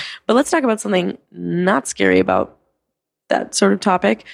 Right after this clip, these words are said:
Taco Bell is fucking addictive. Not kidding. That is the one thing that has pulled me out of my E D. <laughs> Let me say that. Shout out Taco Bell. Heal my E D. Sponsor me. Let's collab.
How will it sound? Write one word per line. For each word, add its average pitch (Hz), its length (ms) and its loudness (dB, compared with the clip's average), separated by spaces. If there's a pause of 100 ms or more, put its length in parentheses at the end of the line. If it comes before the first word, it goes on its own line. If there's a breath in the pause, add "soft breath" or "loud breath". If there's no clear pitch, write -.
(140 loud breath)
Taco 285 240 -2
Bell 269 180 2
is 247 120 -2
fucking 190 440 0
addictive. 156 540 2
Not 165 260 0
kidding. 147 380 -10
That 170 140 2
is 220 80 0
the 226 80 4
one 202 180 2
thing 190 140 2
that 180 80 4
has 175 100 2
pulled 180 220 2
me 196 80 0
out 214 80 2
of 208 60 -2
my 180 120 -2
E - 180 -4
D. - 220 2
<laughs> - 380 0
Let 185 100 0
me 190 100 2
say 185 140 2
that. 151 280 0 (340 loud breath)
Shout 202 180 0
out 254 100 0
Taco 240 260 0
Bell. 220 360 2 (880)
Heal 185 260 2
my 196 100 4
E 185 160 2
D. 175 280 6
Sponsor 160 420 2
me. 160 280 4 (220 soft breath)
Let's - 180 -12
collab. 160 640 2